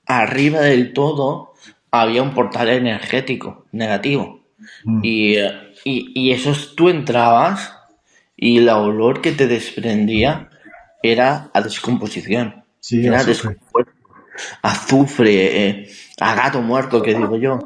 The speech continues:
Speaker 1: Entonces, yo cuando estuve ahí, lo primero que hice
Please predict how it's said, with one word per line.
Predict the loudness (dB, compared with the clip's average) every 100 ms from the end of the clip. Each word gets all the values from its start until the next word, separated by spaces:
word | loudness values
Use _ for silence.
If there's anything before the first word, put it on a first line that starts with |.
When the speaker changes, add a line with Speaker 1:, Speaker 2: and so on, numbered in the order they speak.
| -14 _ _ _
Speaker 1:
Entonces, | 0 0 2 0 0 2 2 2 0 -10
yo | -2 2 2 2
cuando | 2 2 0 0 0 -2
estuve | -6 -8 -6 -2 2 2
ahí, | 2 -2 -6 -14 _
lo | 2 2 2
primero | -2 -6 -4 -4 -4
que | -4
hice | -4 -2 -6 -6